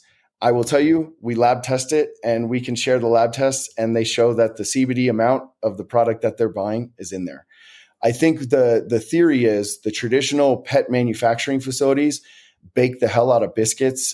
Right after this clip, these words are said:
and soft chews to a high temperature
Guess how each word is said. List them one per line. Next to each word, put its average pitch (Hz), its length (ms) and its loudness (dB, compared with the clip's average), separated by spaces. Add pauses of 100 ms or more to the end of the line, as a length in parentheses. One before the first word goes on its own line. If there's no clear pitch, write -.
and 98 320 -6
soft 107 380 -2
chews 147 540 -2
to 120 200 2
a 101 120 2
high 120 360 0
temperature 139 720 -4